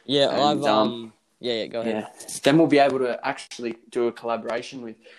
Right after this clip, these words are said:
Speaker 2: people like Jesse on Fire if he's down in a couple of years, because, um, I don't know, he probably doesn't expect much of us as we're only sixteen, but, um,
Speaker 1: Yeah.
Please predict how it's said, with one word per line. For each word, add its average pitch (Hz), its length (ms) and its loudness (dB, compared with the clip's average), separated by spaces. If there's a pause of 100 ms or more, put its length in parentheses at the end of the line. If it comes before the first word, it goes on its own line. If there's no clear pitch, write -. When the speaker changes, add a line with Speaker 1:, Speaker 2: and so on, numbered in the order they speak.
(240)
Speaker 2:
people 104 260 -2
like 98 200 2
Jesse 107 280 -2
on 104 120 -4
Fire 110 300 4
if 110 100 -8
he's 110 180 -8
down 110 320 -4 (320)
in - 100 -4
a 107 40 -2
couple 110 280 -2
of 107 60 2
years, 110 260 -2
because, 117 460 -6 (300)
um, 117 320 -4 (560)
I 127 60 2
don't 147 120 2
know, 139 160 -4 (180)
he 135 80 -2
probably 180 260 4
doesn't 123 240 0
expect - 400 -6
much 117 280 -12
of 110 100 -10
us 107 240 -12
as 113 200 -10 (280)
we're 117 120 -4
only 110 160 -2
sixteen, 113 640 -6
but, 117 260 -8 (500)
um, 107 180 -2
Speaker 1:
Yeah. - 440 -20